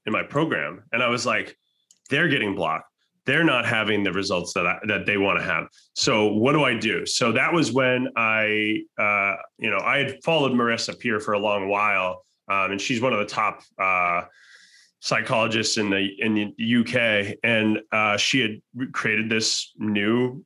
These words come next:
therapy, which was called rapid transformation therapy. And it's a form of hypnotherapy that involves uh, dialectical behavioral training, neurolinguistic programming,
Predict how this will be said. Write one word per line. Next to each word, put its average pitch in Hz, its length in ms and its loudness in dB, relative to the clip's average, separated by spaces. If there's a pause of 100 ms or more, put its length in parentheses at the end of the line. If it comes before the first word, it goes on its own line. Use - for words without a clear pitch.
(140)
therapy, 117 560 -2
which 104 280 -2
was 107 180 -2
called 98 260 0
rapid 101 320 -2
transformation 98 680 -2
therapy. 107 500 -2
And 95 300 0
it's 98 240 -4
a - 40 -14
form 101 260 -4
of 90 100 -2
hypnotherapy 127 800 -2
that 98 120 0
involves 98 760 -2 (500)
uh, 90 640 0 (500)
dialectical 107 600 -2
behavioral 127 420 0
training, 123 840 0
neurolinguistic 98 720 -2
programming, 117 920 0